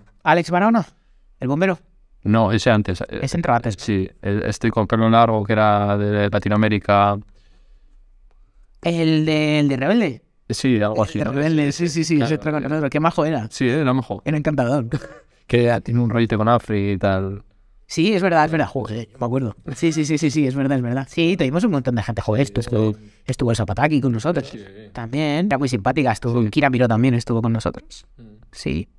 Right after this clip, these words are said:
Speaker 1: Creo, sí.
Speaker 2: Sí, sí, estuvo.
Speaker 1: Estuvo
Speaker 2: Aquí
Speaker 1: aquí,
Speaker 2: era
Speaker 1: creo.
Speaker 2: una escena con Fiti.
Speaker 1: Sí.
Speaker 2: Tú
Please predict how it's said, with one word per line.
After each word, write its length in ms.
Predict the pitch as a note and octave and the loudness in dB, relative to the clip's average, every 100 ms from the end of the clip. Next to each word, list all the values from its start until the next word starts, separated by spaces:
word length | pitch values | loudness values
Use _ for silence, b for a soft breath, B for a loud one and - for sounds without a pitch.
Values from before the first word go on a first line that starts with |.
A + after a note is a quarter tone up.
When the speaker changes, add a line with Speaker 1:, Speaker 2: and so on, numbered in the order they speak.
| _ - - - - _ - | _ -20 -20 -20 -20 _ -10
Speaker 1:
Creo, 240 | - - - | -4 -4 -6
sí. 220 | - A2+ | -4 -4
Speaker 2:
Sí, 140 | - A#2+ | 0 0
sí, 160 | B2 | 0
estuvo. 420 | A#2+ G#2+ A#2 G#2 - | -2 -2 -2 -2 -6
Speaker 1:
Estuvo 200 | - - | -2 -2
Speaker 2:
Aquí 160 | A2+ | 2
Speaker 1:
aquí, 40 | A#2 | 2
Speaker 2:
era 140 | A2+ | 2
Speaker 1:
creo. 140 | A2 A2 | 2 2
Speaker 2:
una 100 | G#2+ | 0
escena 220 | A2+ G2+ | 0 -4
con 120 | F#2+ | -4
Fiti. 280 | - F2+ - | -6 -10 -8
Speaker 1:
Sí. 200 | - D3+ | 0 2
Speaker 2:
Tú 260 | C3 C3+ | 2 2